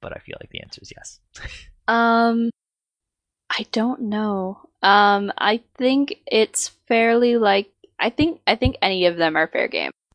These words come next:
Speaker 2: right? Like, I think ArenaNet could choose to go in any direction at any time, basically.
Speaker 1: Yeah.
Speaker 2: They've got enough open plot threads for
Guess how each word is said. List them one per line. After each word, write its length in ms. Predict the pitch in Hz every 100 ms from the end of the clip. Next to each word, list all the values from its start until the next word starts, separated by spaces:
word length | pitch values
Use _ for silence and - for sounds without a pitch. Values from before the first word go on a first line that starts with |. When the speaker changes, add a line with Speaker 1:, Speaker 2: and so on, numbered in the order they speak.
| _
Speaker 2:
right? 280 | 165 156 -
Like, 200 | 156 156
I 120 | 190
think 160 | 226 -
ArenaNet 440 | 190 180 170 -
could 140 | 185 165
choose 240 | 160 -
to 80 | 175
go 100 | 156
in 100 | 151
any 220 | 160 156
direction 360 | 160 107 - -
at 80 | -
any 120 | -
time, 380 | - 95 65 -
basically. 460 | - 117 - - - _ - -
Speaker 1:
Yeah. 120 | 107
Speaker 2:
They've 120 | 175
got 140 | 185 190
enough 300 | 190 165 -
open 300 | 170 170 165
plot 340 | - 147 - -
threads 420 | 175 175 180 -
for 200 | -